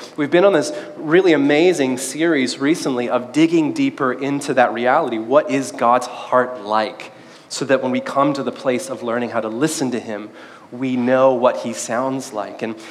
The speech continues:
it's been so sweet to have all these v-, various, uh, perspectives helping us to step deeper and deeper into the reality of God's heart. And one of the things I love that the Lord does so often, you know, with different voices coming up here, is that there almost comes these little series within series. And so,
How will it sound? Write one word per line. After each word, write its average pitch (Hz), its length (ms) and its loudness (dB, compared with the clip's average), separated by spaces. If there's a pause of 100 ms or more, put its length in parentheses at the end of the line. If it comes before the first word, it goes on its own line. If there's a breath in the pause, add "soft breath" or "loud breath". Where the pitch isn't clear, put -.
(140)
it's 143 160 0
been 156 160 2
so 175 240 0
sweet 165 540 -2
to 131 80 -4
have 127 180 4
all 131 80 8
these 131 220 -2
v-, 131 100 -12 (140)
various, 131 680 0 (220 loud breath)
uh, 131 80 0
perspectives 147 880 0
helping 147 400 0
us 127 120 0
to - 140 -8
step 127 360 -2
deeper 139 300 -2
and 123 100 -4
deeper 135 300 -2
into 123 80 -6
the 117 100 -4
reality 120 420 2
of 110 120 -8
God's 113 260 0
heart. 160 300 4
And 120 100 -2 (380 loud breath)
one 190 120 6
of 254 40 6
the 233 100 2
things 208 220 4
I 175 60 8
love 160 240 6
that 170 120 -2
the 143 80 2
Lord 139 240 2
does 147 260 2
so 131 140 2
often, 131 560 2
you 139 60 -2
know, 123 100 0
with 123 240 -4 (300 loud breath)
different 147 320 2
voices 143 400 -2
coming 135 280 -2
up 139 140 2
here, 139 140 0
is 123 80 0
that 135 200 -2
there 156 120 6
almost 175 180 2
comes 175 160 2
these 139 160 -4
little 143 160 4
series 143 720 -2
within 135 420 0
series. 135 540 -2
And 113 140 -8
so, 123 280 0